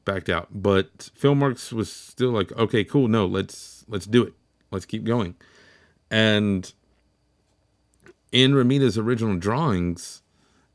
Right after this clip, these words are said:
Alison Blair was really heavily based on Grace Jones, who was a up and, well, not really up and coming. Um, she was a model, a singer, actress,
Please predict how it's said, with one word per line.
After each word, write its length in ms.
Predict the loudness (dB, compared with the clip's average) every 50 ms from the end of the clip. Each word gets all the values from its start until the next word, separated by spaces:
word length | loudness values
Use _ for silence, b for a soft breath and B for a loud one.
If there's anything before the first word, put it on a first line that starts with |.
| -20 -20 -20 _ _ _ _ -12 -6
Alison 400 | -4 -2 -2 -2 0 0 0 0
Blair 280 | 2 2 2 2 2
was 180 | 0 0 -2 -2
really 560 | -2 -2 0 2 2 2 2 2 2 -2 -4 -10 _ _ _ -18
heavily 460 | -16 -12 -6 -4 -2 0 0 0 0
based 300 | 0 -2 -6 -6 -6 -8
on 160 | -6 -6 -6
Grace 380 | -4 -2 -4 -4 -4 -6 -10 -14 -14
Jones, 880 | -12 -6 -4 -4 -2 0 0 0 -2 -4 -6 -14 -20 -20 -20 -20 -20 _ _ b b b b b b b b b b b
who 680 | _ 4 4 6 6 6 4 2 0 0 -4 -6 -10 -16 _ _ _ _ _ _ _ _
was 440 | -2 0 4 4 6 6 4 4 2
a 320 | 0 0 -2 -4 -8 -14 -20 _ _ _ _ -6
up 200 | -4 -4 -2 -2
and, 320 | -6 -10 -10 -14 -18 -14 -8
well, 200 | -6 -4 -4 -2
not 200 | -2 -4 -4 -4
really 240 | -2 -2 -2 -2 -2
up 180 | -6 -6 -6
and 120 | -6 -6 -6
coming. 340 | -4 -4 -4 -4 -6 -8 B B B B B B B B _
Um, 640 | -2 0 2 2 2 2 0 0 -4 -6 -8 -10 -14 _ -20 -20 _ -16 -14
she 160 | -12 -6 -2
was 140 | -2 0 0
a 20 | 0
model, 400 | 0 2 2 0 0 0 -2 -2
a 60 | -4
singer, 520 | -4 -2 -2 0 2 2 4 2 2 0 b b b b b b _
actress, 720 | -2 -2 -2 -4 -4 -4 -2 -2 -2 -4 -6 -12 -16 -20